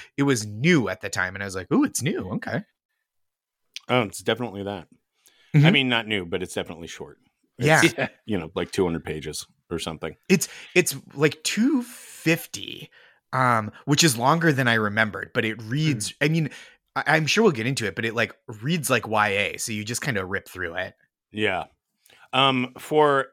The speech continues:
Speaker 2: any, you know, this is something we do on the show. For anyone who is listening who has not read the novel, would you be willing to walk us through the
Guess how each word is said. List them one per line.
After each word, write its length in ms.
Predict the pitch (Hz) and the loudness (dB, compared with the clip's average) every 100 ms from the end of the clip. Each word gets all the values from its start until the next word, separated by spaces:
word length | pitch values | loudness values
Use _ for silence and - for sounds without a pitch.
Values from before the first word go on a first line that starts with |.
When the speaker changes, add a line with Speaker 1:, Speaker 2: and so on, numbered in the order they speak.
| - | -2
Speaker 2:
any, 360 | 165 143 131 - 120 | -2 -2 -6 -12 -14
you 200 | 107 127 | -6 0
know, 100 | 113 | 0
this 180 | 110 113 | 0 -2
is 100 | 101 | -2
something 220 | 113 101 | 0 0
we 80 | 98 | 0
do 100 | 95 | 0
on 100 | 92 | 0
the 80 | 87 | -2
show. 200 | 95 87 | -2 -2
For 140 | 98 | 0
anyone 280 | 110 107 98 | 2 2 2
who 240 | 101 90 | 0 -2
is 180 | 85 - | -2 -4
listening 400 | 98 95 98 90 | -2 -2 -4 -8
who 100 | 90 | -8
has 120 | 85 | -8
not 300 | 92 92 90 - _ _ _ _ _ _ | -6 -4 -6 -8 _ _ _ _ _ _
read 260 | 95 127 135 | -2 0 2
the 80 | 113 | 0
novel, 340 | 92 87 90 | 0 -2 -4
would 200 | 92 107 | -4 -4
you 80 | 113 | -2
be 140 | 113 | -2
willing 260 | 110 113 110 | 0 -2 -2
to 220 | 101 101 107 | 0 0 0
walk 300 | 117 113 113 | 0 0 -2
us 120 | 92 | -8
through 240 | - 98 | -4 -2
the 280 | 92 87 82 | 0 0 -2